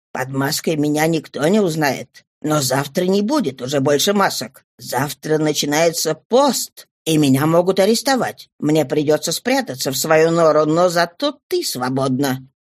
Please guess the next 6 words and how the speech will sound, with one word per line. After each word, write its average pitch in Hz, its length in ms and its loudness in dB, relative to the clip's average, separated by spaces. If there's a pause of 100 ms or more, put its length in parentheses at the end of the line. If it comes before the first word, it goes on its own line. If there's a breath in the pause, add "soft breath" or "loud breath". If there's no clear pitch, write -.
Не 508 160 4
совсем, 165 720 0 (220)
а - 120 -2
всё-таки 135 500 -4
свободнее 170 760 2
меня. 190 380 2